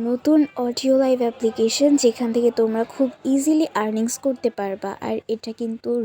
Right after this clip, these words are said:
রিয়েল আর্নিং অ্যাপ্লিকেশন, অর্থাৎ এখানে তোমরা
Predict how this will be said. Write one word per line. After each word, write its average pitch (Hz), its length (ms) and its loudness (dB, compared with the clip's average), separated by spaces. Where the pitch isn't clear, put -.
রিয়েল 254 260 2
আর্নিং 208 320 -6
অ্যাপ্লিকেশন, 220 640 -6
অর্থাৎ 240 300 -4
এখানে 302 300 4
তোমরা 226 280 0